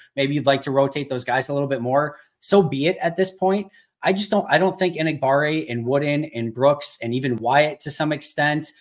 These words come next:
and Hollins, I don't think that those guys can live as much on the obvious rundown. So, um, I, I just, I think the rotations have been a little bit too loose, and I think they need to sort of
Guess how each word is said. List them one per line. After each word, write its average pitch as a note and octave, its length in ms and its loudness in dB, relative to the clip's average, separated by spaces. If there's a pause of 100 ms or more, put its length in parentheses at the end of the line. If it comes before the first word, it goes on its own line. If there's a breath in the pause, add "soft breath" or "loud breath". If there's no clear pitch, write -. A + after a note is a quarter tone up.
(100)
and A2+ 140 -6
Hollins, D#3 720 0
I F3 80 -2
don't A#3+ 220 -2
think F#3+ 220 0
that D#3+ 120 -6
those D3+ 220 -2
guys D3 260 -2
can B2 220 -4
live C3+ 320 -2
as B2 160 -2
much B2+ 360 -2
on B2 120 -2
the B2 100 -2
obvious B2 420 -2
rundown. A2 480 -4
So, B2+ 300 0 (400 soft breath)
um, B2 460 0 (120)
I, D#3 200 4
I D#3+ 60 0
just, D#3+ 180 -6
I D3 40 -4
think F#3 160 0
the F#3 80 2
rotations D#3 540 0
have C#3+ 120 -4
been C3+ 120 2
a B2+ 80 0
little C3+ 200 0
bit C#3+ 200 -2
too C#3 160 -2
loose, B2+ 640 -2
and C#3 140 -2
I C#3+ 80 0
think D#3+ 240 -2
they F3 140 2
need C#3 240 0
to D3+ 120 -6
sort C3+ 320 0
of C3 280 2